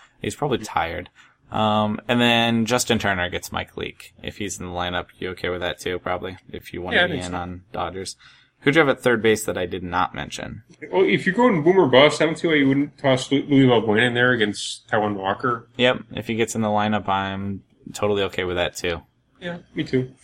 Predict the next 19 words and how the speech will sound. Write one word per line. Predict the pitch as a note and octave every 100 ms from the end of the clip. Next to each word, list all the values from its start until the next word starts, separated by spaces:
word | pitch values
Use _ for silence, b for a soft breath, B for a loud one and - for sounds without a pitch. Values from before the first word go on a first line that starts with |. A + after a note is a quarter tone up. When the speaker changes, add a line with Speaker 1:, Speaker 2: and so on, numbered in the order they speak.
| B
Speaker 1:
Mm-hmm. | B G#2+ G#2
Speaker 2:
Uh, | C#3+ D3+ D3+ D#3 D3+ D#3+
also, | E3+ E3 E3
you | D#3
know, | D#3
Chase | A3+ A#3+
Headley's | - C3 C3
been | G#2 G#2
awfully | A2+ - G2+
hot. | F#2+ F#2+ F#2 F2+ - _ _ _ _ _ _
Speaker 1:
Okay. | C#3+ - A2+ A2 A2+ _ _ -
Yeah. | - A2+ A2 - _ _
He's | - A2+
not | C#3 C3
exciting, | - - F#2+ F#2+ G2
but | F#2+
he's | G#2+ G#2+
okay. | G2+ - F2
<laughs> | F#2